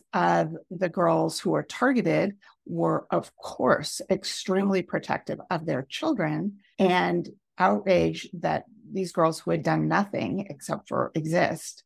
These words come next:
had been targeted by people they trusted who were their friends. And so, you know, there were a lot of adults who were having a lot of emotions. And then meanwhile, the teachers and administrators at the school are also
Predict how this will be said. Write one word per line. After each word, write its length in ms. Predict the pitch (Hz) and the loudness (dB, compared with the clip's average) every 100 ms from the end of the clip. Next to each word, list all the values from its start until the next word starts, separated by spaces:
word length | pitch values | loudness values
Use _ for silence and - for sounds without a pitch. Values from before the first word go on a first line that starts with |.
| _ | _
had 240 | - 202 | 0 0
been 160 | 190 165 | 2 -2
targeted 420 | - 180 185 180 | 0 0 2 0
by 140 | 170 165 | 0 -2
people 280 | - 185 | -2 -2
they 200 | 160 147 139 | 0 0 -2
trusted 680 | - - 214 - - - | -8 -4 -4 -4 -8 -8
who 100 | - | -8
were 140 | - 131 | -4 -4
their 180 | 127 - | -4 -6
friends. 800 | - 190 196 - - 202 - _ - | -6 -4 -4 -4 -8 -10 -20 _ 4
And 220 | 196 202 | 4 4
so, 540 | - 226 202 196 190 | 4 6 8 6 2
you 80 | 220 | 4
know, 140 | 196 185 | 4 4
there 180 | 202 | 2
were 240 | 208 214 - | 2 0 -2
a 100 | 175 | -2
lot 300 | 170 170 175 | -2 0 2
of 100 | 196 | 2
adults 420 | 165 156 247 - - | 2 4 2 0 -2
who 140 | 208 | -2
were 280 | 165 175 180 | 0 0 -2
having 500 | - 175 180 175 165 | -2 0 2 0 -4
a 80 | 156 | -2
lot 260 | 156 160 160 | 4 4 4
of 180 | - - | -4 -2
emotions. 720 | 170 165 208 - - 120 - - _ | 0 2 0 -2 -6 -10 -12 -20 _
And 180 | 202 196 | 6 8
then 200 | 196 196 | 6 6
meanwhile, 400 | 247 277 196 190 | 6 8 6 4
the 100 | 185 | 0
teachers 400 | - 214 220 196 | -4 -2 0 0
and 220 | - 180 | 0 0
administrators 720 | 165 165 269 - 190 170 170 | 2 2 0 0 0 0 -2
at 180 | - 180 | -2 -4
the 120 | 170 | -4
school 500 | 170 - 185 180 202 - _ - | -8 0 2 4 2 -6 _ 2
are 240 | 220 - - | 2 0 -2
also 720 | 185 339 - 220 170 135 | -4 -4 0 4 4 2